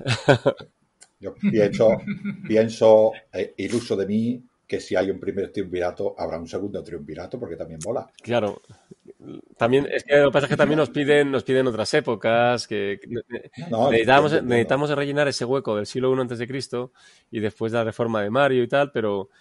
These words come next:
Speaker 1: también estamos trabajando en, en la época del Cid, ya con, en, en época medieval.
Speaker 2: Sí.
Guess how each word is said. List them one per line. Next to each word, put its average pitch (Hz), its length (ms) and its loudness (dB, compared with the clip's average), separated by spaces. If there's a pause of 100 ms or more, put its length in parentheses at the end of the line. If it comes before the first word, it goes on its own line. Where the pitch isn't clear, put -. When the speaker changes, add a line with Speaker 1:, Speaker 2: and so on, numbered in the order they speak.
(420)
Speaker 1:
también 110 300 0
estamos 113 460 -4 (300)
trabajando 113 760 -2
en, 101 480 -4
en 113 80 -4
la 104 80 0
época 104 220 -4
del 95 140 -2
Cid, 120 260 -2 (560)
ya 104 220 -6
con, 101 160 -6
en, 98 100 -6
en 98 140 -4
época 107 280 -4
medieval. 110 640 2
Speaker 2:
Sí. - 80 -20